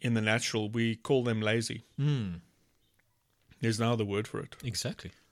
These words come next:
Speaker 1: So you've gotta be active.
Speaker 2: You have to.
Speaker 1: And you've gotta keep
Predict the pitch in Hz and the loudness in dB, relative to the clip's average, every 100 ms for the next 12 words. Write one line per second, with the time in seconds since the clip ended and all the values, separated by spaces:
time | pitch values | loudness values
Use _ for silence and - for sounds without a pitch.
0 | - 165 196 175 185 156 208 311 247 180 | 4 10 12 12 10 12 10 10 6 4
1 | 226 - 110 - - - 110 170 - - | 0 0 -2 -4 -10 -4 -2 -2 -6 -14
2 | - - - - - 175 175 156 165 214 | -14 -20 -20 -2 8 10 10 10 8 8
3 | 247 - - - 240 165 143 - | 6 2 -2 4 6 4 2 -2